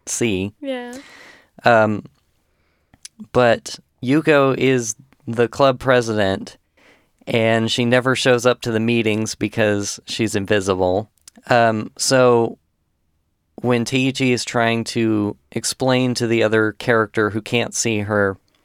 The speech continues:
Speaker 1: why she's never there, uh, he always pretends to get a phone call,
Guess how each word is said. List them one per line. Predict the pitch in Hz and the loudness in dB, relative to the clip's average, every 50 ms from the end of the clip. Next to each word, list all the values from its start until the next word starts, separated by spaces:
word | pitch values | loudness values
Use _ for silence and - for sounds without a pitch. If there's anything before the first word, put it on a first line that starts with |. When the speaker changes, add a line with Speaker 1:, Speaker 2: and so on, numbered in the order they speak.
| _ _ _ _ _ _ _ - - | _ _ _ _ _ _ _ -10 0
Speaker 1:
why | - 123 123 123 123 | 2 4 4 4 2
she's | 113 - 131 120 107 117 | 0 -2 -2 -2 -2 0
never | 120 117 110 113 117 110 | 0 0 2 2 2 2
there, | 110 113 117 120 131 139 143 135 135 _ _ _ _ _ _ _ _ _ - | 2 2 2 2 2 0 -2 -6 -12 _ _ _ _ _ _ _ _ _ -2
uh, | 110 110 104 98 98 - - - | 0 2 4 2 2 0 -2 -4
he | 101 127 127 | -2 -2 0
always | 117 123 123 123 123 123 120 117 107 - - | 2 2 2 2 2 2 0 -2 -2 -6 -8
pretends | - - 131 123 - 131 123 120 - | -6 -6 -6 -2 -2 -2 -2 -2 -4
to | - 120 | -4 -2
get | 120 113 | -2 -2
a | 104 | -2
phone | - - 117 113 110 107 | 0 0 0 0 0 -2
call, | - - 107 98 95 95 92 95 | 0 0 0 2 2 0 0 -2